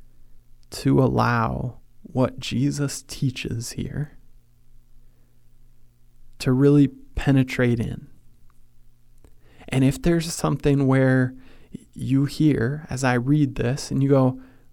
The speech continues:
"Whoa, I don't, I don't think I've ever heard it that way before,"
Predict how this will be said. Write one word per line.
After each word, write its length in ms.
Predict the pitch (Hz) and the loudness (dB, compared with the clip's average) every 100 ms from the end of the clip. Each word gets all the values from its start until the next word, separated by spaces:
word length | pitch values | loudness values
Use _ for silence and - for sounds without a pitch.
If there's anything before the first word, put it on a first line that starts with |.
| - - | -20 -8
"Whoa, 480 | 170 233 - - - - | 0 2 0 -4 -14 -10
I 80 | - | -8
don't, 200 | 254 - - | -8 -10 -10
I 60 | 220 | -6
don't 240 | 311 - | -6 -4
think 160 | 160 147 | -2 0
I've 100 | 147 | 2
ever 560 | 143 139 139 131 147 - - | 2 4 4 4 -2 -10 -20
heard 360 | - - 175 175 | -10 2 4 4
it 320 | 156 - - - - - | 2 0 -6 -20 -16 -4
that 400 | 127 143 - 139 | 2 2 2 2
way 260 | 151 165 | 4 4
before," 680 | 143 131 - 127 110 - | 4 2 2 0 0 -6